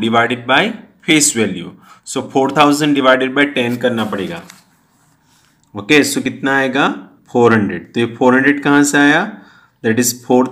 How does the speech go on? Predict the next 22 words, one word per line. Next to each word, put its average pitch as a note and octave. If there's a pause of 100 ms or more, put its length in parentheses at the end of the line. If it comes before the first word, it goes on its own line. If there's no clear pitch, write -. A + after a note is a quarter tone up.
thousand D3
divided A2+
by C3+ (220)
ten। C3+
So A#2 (100)
four B2 (100)
thousand C#3+
क्या C#3+
है? D3+ (720)
शेयर D3
कैपिटल, D3+ (680)
that A2
is -
called C3+
as C3
what? D#3+
Value, B2 (100)
book C#3+
value B2
बोला A2+
जाता G2+
है। E2